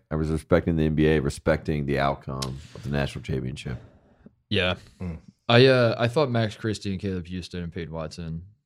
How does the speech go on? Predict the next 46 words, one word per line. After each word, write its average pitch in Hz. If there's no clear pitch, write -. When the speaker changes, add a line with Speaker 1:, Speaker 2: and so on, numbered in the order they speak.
Speaker 2:
well, 107
we'll 117
leave 110
Peyton 73
Watson 65
out 57
of 53
it, 50
but 71
that 90
was, 90
uh, 69
Speaker 1:
Those 117
are 113
Speaker 2:
tho-, 92
Speaker 1:
all 87
Speaker 2:
those 123
Speaker 1:
three 82
Speaker 2:
three 123
Speaker 1:
shocking. 67
Speaker 2:
Those, 110
those 131
three. 120
<laughs> -
Speaker 1:
Those 175
three 202
kind 147
of, 123
like, 98
confirm 107
that 101
you 95
don't 98
even 92
have 82
to 82
play 73
and 85
you 87
can 90
still 85
get 80
drafted 73
off 87
Speaker 2:
Yeah. 95
Speaker 1:
potential, 80